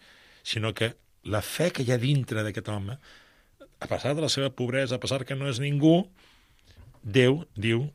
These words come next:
"La teva fe t'ha salvat". Ostres, eh,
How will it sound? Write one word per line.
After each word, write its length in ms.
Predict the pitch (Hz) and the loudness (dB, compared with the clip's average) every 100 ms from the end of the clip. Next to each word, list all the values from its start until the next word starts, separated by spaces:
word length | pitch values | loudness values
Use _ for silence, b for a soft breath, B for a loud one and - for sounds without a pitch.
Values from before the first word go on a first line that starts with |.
| - | -4
"La 80 | 110 | -4
teva 220 | 120 120 | -2 -4
fe 220 | - 117 117 - | -4 -4 -4 -8
t'ha 140 | 120 117 | -4 0
salvat". 520 | - 107 95 95 - - b b b b | 0 0 -2 -4 -6 -16 b b b b
Ostres, 640 | 120 - 147 - - - - - _ B B B B | -4 0 -2 -2 -4 -6 -12 -20 _ B B B B
eh, 140 | 117 | 2